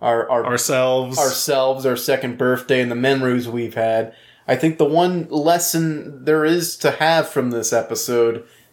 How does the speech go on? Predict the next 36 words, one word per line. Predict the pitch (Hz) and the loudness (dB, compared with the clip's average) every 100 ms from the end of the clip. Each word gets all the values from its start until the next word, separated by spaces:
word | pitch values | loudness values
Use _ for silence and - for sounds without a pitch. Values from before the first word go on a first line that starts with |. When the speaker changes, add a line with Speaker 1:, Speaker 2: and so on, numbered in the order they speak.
| _ | _
Speaker 1:
is | - 147 | -6 -2
to | 147 | 0
consider | 160 156 - 240 233 220 | 0 2 2 2 2 2
your | 202 | 2
memes. | 151 135 131 123 120 - - - _ _ _ - | 2 0 0 -2 -2 -4 -6 -6 _ _ _ -10
That's | 107 - | -4 2
it. | 139 135 | 2 0
Just | 123 - | -4 -4
consider | 127 - 160 160 | -2 0 2 2
your | 156 156 | 2 2
memes. | 156 160 143 117 - - | 2 0 -2 -4 -8 -4
Speaker 2:
Yeah, | 143 156 | 0 0
consider | 156 139 160 165 | 0 -4 -4 -2
your | 165 | -4
memes. | 165 147 | -4 -2
There's | 170 185 | -2 0
no | 208 | 0
big | 196 196 - | 0 0 0
tie-in. | 170 160 175 143 131 131 131 _ | 0 2 4 2 2 -2 -12 _
Speaker 1:
No. | - 139 190 165 107 | -2 0 2 0 -2
I, | 139 147 123 | 0 2 0
the | 143 139 147 | -4 0 0
theme | - 180 196 | 2 -2 0
of | 175 | -2
today | - 147 151 156 | 0 2 2 2
is | 135 | 0
considering | - 123 117 165 170 170 170 160 | -2 -6 0 0 2 0 -2 -2
your | 123 139 | 0 0
memes. | 139 123 120 110 110 | 0 -2 -6 -8 -4
We | 135 | -2
haven't | 135 | -2
done | 117 113 | -4 -4
themes | 104 127 127 | -4 -2 -2
in | 117 | -2
a | 110 | -4
while. | 113 113 113 | -2 -2 -2